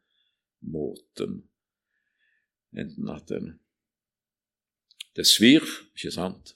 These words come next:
men det skaper også tørst. Ja, det gjør det. La saltet være salt, for det er det som er meningen med det. Så dere er jordens renhet. Dere er jordens konserveringsmiddel,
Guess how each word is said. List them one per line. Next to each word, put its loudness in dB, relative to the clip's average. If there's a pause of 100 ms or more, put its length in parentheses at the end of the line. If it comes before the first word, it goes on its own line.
men -12
det -6
skaper -8
også -12
tørst. -8 (1200)
Ja, -14 (640)
det -4
gjør -4
det. -8 (220)
La 2
saltet 2
være 0 (240)
salt, -10 (540)
for -2
det -2 (100)
er -4
det -2
som -2
er -6
meningen -8
med -10
det. -18
Så -6
dere 2
er -6
jordens -2 (100)
renhet. 0 (800)
Dere -4
er -2
jordens 0 (480)
konserveringsmiddel, -2